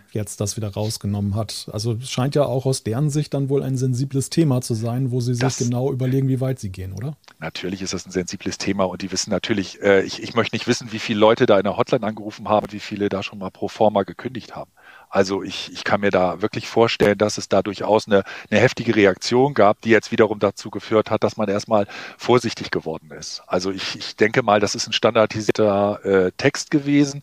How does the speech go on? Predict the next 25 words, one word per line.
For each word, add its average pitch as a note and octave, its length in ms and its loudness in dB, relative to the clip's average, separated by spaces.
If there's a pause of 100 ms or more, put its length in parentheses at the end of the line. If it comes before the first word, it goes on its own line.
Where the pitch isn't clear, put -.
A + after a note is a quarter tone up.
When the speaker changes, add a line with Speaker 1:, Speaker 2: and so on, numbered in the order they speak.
(280)
Speaker 2:
Ich - 120 -6
weiß G#2+ 300 4
von A2 160 -10
Kollegen A#2 460 -6
aus G#2 200 -8
Großbritannien, A#2+ 640 -6
dass A#2 180 -4
es - 120 -12
da G#2+ 100 0
genauso, B2+ 760 0
äh, B2+ 120 4
aufgeploppt B2+ 720 2
ist B2+ 220 -2
und A2 120 -12
die A#2 80 -6
sich - 160 -10
genauso A#2 380 2
gewundert C3 420 0
haben A#2+ 180 4
über A2+ 160 0
die A#2 120 -4
Formulierung. A2+ 720 -2 (440)
Und, A2+ 540 4
ähm, F#2+ 520 2 (600)
ich, - 200 -12